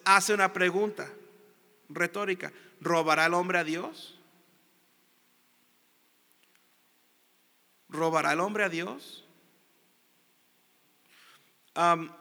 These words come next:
robar no es hurtar. Si usted llega a casa y se da cuenta de que alguien se metió por una ventana y se llevó sus pertenencias y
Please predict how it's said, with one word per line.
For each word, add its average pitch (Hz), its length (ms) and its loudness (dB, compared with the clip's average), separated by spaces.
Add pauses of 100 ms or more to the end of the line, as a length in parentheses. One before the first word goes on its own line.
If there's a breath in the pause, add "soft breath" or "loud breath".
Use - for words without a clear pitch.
(120)
robar 196 480 6
no 220 160 4
es 190 200 2
hurtar. 214 600 2
Si 151 160 -6
usted 165 420 -2
llega 180 300 4
a 180 80 0
casa 190 440 2
y 180 80 0
se 165 140 -6
da 156 160 0
cuenta 175 300 -2
de 165 140 -2
que 156 120 -4
alguien 160 800 -2
se 160 180 -2
metió 170 500 2
por 185 120 2
una 180 160 2
ventana 170 540 2
y 170 100 -2
se 156 180 -4
llevó 151 260 -2
sus 175 180 -8
pertenencias 165 840 -2
y 143 260 -4